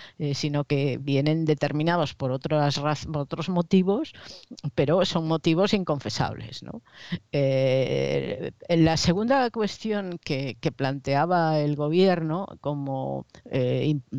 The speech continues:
digamos, justificadora de, de, de este, de este movimiento era la concordia o la convivencia en Cataluña, ¿no?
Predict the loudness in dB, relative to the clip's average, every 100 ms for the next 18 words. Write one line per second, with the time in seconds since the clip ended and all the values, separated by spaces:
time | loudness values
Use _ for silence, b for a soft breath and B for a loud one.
0 | -4 -4 -4 -4 -6 -6 -2 2 4 2
1 | -2 -2 -4 -4 -2 0 0 0 2 2
2 | 4 2 2 0 -2 -4 -4 -4 -2 -4
3 | -2 0 0 0 2 4 2 2 0 0
4 | 0 2 4 2 2 0 0 B B B
5 | 2 4 4 2 2 2 2 -4 -10 -8
6 | -8 -6 -6 -8 -4 -4 -2 -4 -4 -2
7 | -4 -4 -6 -4 -4 -6 -6 -14 -18